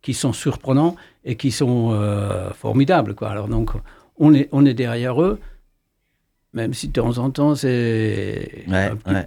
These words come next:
Speaker 2: ouais.
Speaker 1: Mais c'est bon.
Speaker 2: Ouais,
Speaker 1: Moi,
Speaker 2: ouais.
Speaker 1: euh, en tant que Strasbourgeois, je suis, euh,
Speaker 2: Ouais, c'est sûr que tout,
Speaker 1: ah,
Speaker 2: on est
Speaker 1: je
Speaker 2: tous
Speaker 1: reste
Speaker 2: derrière le
Speaker 1: une
Speaker 2: Racing.
Speaker 1: Attends.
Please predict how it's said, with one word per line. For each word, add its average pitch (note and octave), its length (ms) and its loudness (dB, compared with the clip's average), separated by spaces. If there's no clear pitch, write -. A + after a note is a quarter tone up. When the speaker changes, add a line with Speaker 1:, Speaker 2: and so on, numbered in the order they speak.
Speaker 2:
ouais. F#2 200 -4
Speaker 1:
Mais D3 100 6
c'est D#3+ 140 2
bon. E3+ 240 0
Speaker 2:
Ouais, F2 160 -4
Speaker 1:
Moi, C3+ 180 -4
Speaker 2:
ouais. - 80 -6
Speaker 1:
euh, A2+ 680 -4
en F3 80 -2
tant G3 160 2
que E3+ 100 2
Strasbourgeois, D#3 680 2
je D3 60 -4
suis, - 260 -8
euh, B2 100 2
Speaker 2:
Ouais, C3+ 180 4
c'est C3+ 180 2
sûr C#3+ 220 0
que C3 100 2
tout, B2 80 2
Speaker 1:
ah, B2+ 100 4
Speaker 2:
on B2+ 80 4
est B2 60 6
Speaker 1:
je A#2+ 40 -2
Speaker 2:
tous C#3+ 100 2
Speaker 1:
reste C3+ 160 6
Speaker 2:
derrière A#2+ 160 6
le A2+ 60 2
Speaker 1:
une G#2+ 60 0
Speaker 2:
Racing. A#2 240 0
Speaker 1:
Attends. - 120 -6